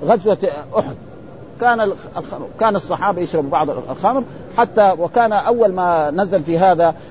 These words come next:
"يسألونك عن الخمر والميسر، قل فيهما إثم كبير ومنافع للناس وإثمهما أكبر من نفعهما". فبعض الصحابة ترك ما يشرب الخمر، وفي ناس من الصحابة ما عمر شرب الخمر لا في جاهلية ولا في إسلام، زي أبو بكر الصديق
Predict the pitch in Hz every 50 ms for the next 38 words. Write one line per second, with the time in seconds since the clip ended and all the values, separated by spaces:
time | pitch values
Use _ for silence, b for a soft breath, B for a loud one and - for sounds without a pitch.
0 | B - 165 170 - - 180 214 226 220 196 - 185 165 175 170 165 165 - 214
1 | 214 202 180 175 165 160 156 175 208 208 - 190 175 - 170 190 185 160 202 214
2 | 208 196 175 170 165 156 202 208 - 175 175 170 - 180 160 175 220 226 202 170
3 | 156 170 175 185 202 202 190 202 170 165 160 165 160 175 208 226 220 - - 151
4 | 180 156 - 170 208 226 208 208 202 135 196 196 - 180 170 165 160 151 139 120
5 | - 127 110 98 - - - - - - - 190 220 240 240 202 214 - - 208
6 | 190 220 233 208 202 190 214 196 160 131 - - - - - - - - - -
7 | 196 190 165 - 151 143 135 113 - 107 92 - - - - - - - - -
8 | - 196 - 254 277 269 285 285 262 - 233 240 226 - - 220 220 247 262 240
9 | 226 220 233 254 254 254 262 247 214 190 269 233 226 208 190 - 190 175 160 175
10 | 208 233 240 240 240 214 208 240 226 214 220 233 247 269 277 254 - 262 247 233
11 | 226 220 208 208 185 165 - - 160 143 117 - - - - - 131 220 220 202
12 | 196 185 208 208 - 170 160 147 - 139 110 107 -